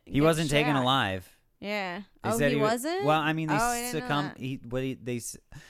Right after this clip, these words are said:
Speaker 1: I, I, that, I was trying to figure it out because I read about it and it said he succumbed to his injuries.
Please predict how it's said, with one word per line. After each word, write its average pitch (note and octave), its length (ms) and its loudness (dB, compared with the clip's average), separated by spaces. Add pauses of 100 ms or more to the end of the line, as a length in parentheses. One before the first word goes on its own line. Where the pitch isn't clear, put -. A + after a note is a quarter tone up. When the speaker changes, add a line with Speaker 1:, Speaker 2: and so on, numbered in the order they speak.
(240)
Speaker 1:
I, D#3+ 220 -4
I, F3+ 80 -4
that, F#3 220 -2
I G3+ 80 0
was G3+ 100 -2
trying A#3 280 -2
to A3 80 0
figure F#3+ 340 -2
it F#3+ 80 2
out F3+ 180 2
because C3+ 220 -4
I C#3+ 60 2
read D#3+ 200 4
about C#3+ 240 4
it B2+ 240 -2
and A#2+ 140 -4
it A#2 100 -6
said A#2+ 500 -4
he A#2+ 160 -8
succumbed A#2 520 -6
to A2+ 140 -2
his G#2 200 -4
injuries. F#2+ 800 -10